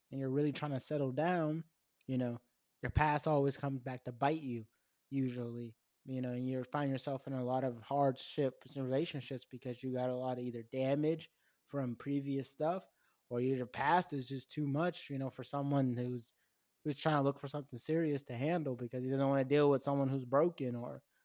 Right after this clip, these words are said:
who's depressed or who has anxiety or who wants to, uh, who sees themselves as worthless, you know? So you just gotta know, you know, your, your choices you make when you're young or,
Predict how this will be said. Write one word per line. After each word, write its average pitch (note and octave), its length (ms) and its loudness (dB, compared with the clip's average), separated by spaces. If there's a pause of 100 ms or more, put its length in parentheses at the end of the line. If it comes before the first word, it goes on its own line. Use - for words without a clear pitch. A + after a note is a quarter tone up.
(140)
who's C#3+ 140 4
depressed D3 600 0
or B2+ 140 0
who C#3 140 -2
has C3+ 180 -2
anxiety C3+ 800 -2 (380)
or B2+ 100 -2
who C#3 160 4
wants C3+ 260 4
to, C3+ 120 0
uh, C3 500 0
who C#3+ 180 -2
sees D#3 300 -2
themselves C#3 440 -2
as A#2+ 140 -8
worthless, C3+ 640 0 (440)
you C#3+ 100 -2
know? C#3 200 0
So C3 440 0 (480)
you F#3 80 4
just G#3+ 200 8
gotta F3+ 280 10
know, D#3 480 4 (100)
you D3+ 100 -4
know, B2+ 280 -4 (640)
your, D#3+ 380 6
your C3+ 580 2 (580)
choices G#3+ 440 6
you F3+ 80 4
make E3+ 260 2
when C3 120 0
you're B2+ 140 -2
young D#3+ 520 2
or, B2 380 -6